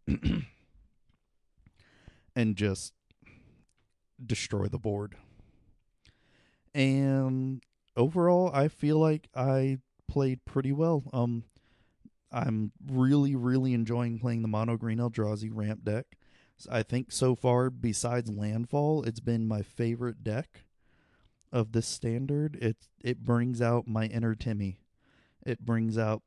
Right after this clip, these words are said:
that, hey, I can play big, dumb creatures, such as, like, Ulamog, and, or I really love Oblivion Sower. It's, I see a lot of lists not running him really, but he has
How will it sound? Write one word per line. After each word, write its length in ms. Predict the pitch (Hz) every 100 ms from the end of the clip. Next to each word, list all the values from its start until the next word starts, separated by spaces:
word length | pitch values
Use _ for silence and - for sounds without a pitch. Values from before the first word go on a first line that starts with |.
| - 123
that, 280 | 107 104 - -
hey, 500 | 120 123 113 101 98 _ _ _ _
I 80 | -
can 140 | 113 104
play 180 | 104
big, 520 | 95 104 113 117 107 104
dumb 380 | 117 120 120
creatures, 760 | 110 117 113 - 95 95 95 - _ _ _ _ _ _ _ _ _ _ _ - -
such 240 | 120 120 104
as, 100 | 107
like, 180 | 104 98
Ulamog, 640 | 117 113 98 95 98 98 - _ - - - 127
and, 280 | 110 104 -
or 440 | 113 113 107 110 -
I 100 | 104
really 460 | 104 117 120 117
love 380 | 110 110 104 101
Oblivion 560 | 101 104 107 101 101 98
Sower. 460 | - 101 98 101 107
It's, 280 | 107 - - -
I 140 | 107
see 240 | - -
a 80 | 117
lot 180 | 113 110
of 60 | 113
lists 240 | 110 -
not 240 | 107 113
running 300 | 107 110 123
him 220 | 127 139 143
really, 380 | 151 165 170 - _ _ _ -
but 160 | 110
he 180 | 110 120
has 160 | 120